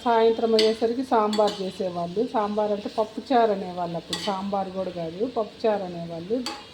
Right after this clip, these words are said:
ఆ పప్పుచారు, ఈ పచ్చడి సాయంత్రం అయ్యేసరికి అది బాగుంటది.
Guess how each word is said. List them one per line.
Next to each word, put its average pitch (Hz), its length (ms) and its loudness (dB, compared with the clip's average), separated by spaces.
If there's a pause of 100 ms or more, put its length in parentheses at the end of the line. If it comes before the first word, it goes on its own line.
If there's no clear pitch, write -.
(520)
ఆ 196 180 2 (240)
పప్పుచారు, 240 560 2 (140)
ఈ 226 40 -2
పచ్చడి 220 640 0 (600)
సాయంత్రం 208 500 0
అయ్యేసరికి 208 480 0
అది 214 300 -2
బాగుంటది. 196 680 -2